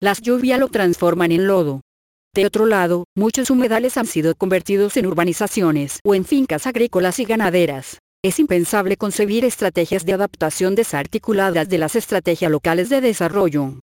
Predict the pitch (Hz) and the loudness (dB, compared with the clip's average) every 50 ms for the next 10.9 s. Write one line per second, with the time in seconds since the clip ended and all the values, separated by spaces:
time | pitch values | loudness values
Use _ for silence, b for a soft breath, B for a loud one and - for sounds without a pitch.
0 | _ _ - 233 240 240 202 208 220 - 220 196 220 190 170 175 - - - - | _ _ -2 0 0 2 2 0 -2 -2 0 0 0 0 0 -2 -4 -4 -4 -2
1 | 220 214 208 185 175 180 175 - 190 - - 220 - 170 165 165 185 190 202 208 | 0 2 2 2 2 2 0 0 -4 -4 -4 -4 -2 -2 0 0 2 2 2 0
2 | 202 165 196 202 220 226 226 220 202 190 208 185 196 185 - - 160 147 160 160 | 0 0 0 0 0 0 0 0 0 0 2 0 0 0 0 -2 0 0 0 0
3 | - - - 214 202 - 170 165 - - 196 196 - 269 269 - - 180 175 156 | -2 -2 -2 -2 0 0 0 0 0 -2 -2 0 0 0 0 0 0 -2 0 0
4 | 180 170 165 151 - - 262 226 208 190 175 151 139 131 123 - - - - _ | 2 0 0 0 0 2 2 2 2 2 0 0 -2 -4 -8 -10 -14 -16 -18 _
5 | _ _ _ - 202 196 202 208 233 220 226 208 185 175 180 170 - 220 226 226 | _ _ _ -6 -2 -2 0 0 0 0 0 0 0 0 0 0 0 0 0 2
6 | 233 233 233 - - - - 185 - 202 - - 208 190 175 160 - 302 254 - | 2 0 0 -2 -4 -4 -4 -6 -6 -6 -6 -4 -2 0 0 0 0 -2 -2 -2
7 | 285 233 208 180 - 185 180 170 165 - 175 170 170 175 160 185 180 165 180 185 | -2 -2 0 0 0 0 0 0 2 0 -2 -2 -2 -2 0 0 0 2 0 2
8 | 190 214 226 247 240 233 - 165 156 165 170 160 - 202 185 160 143 135 123 - | 2 2 2 0 0 0 -2 -2 0 0 -2 -2 -2 0 0 0 -2 -4 -8 -14
9 | _ _ _ - 254 247 220 - - 214 196 196 175 - - 165 175 180 - - | _ _ _ 0 0 0 0 0 -2 0 0 0 -2 0 0 0 0 0 0 -2
10 | 233 214 208 202 202 208 - 190 175 - - 190 175 160 151 147 139 143 | 0 0 2 2 0 -2 -2 -4 -4 -2 0 0 2 2 0 -2 -4 -8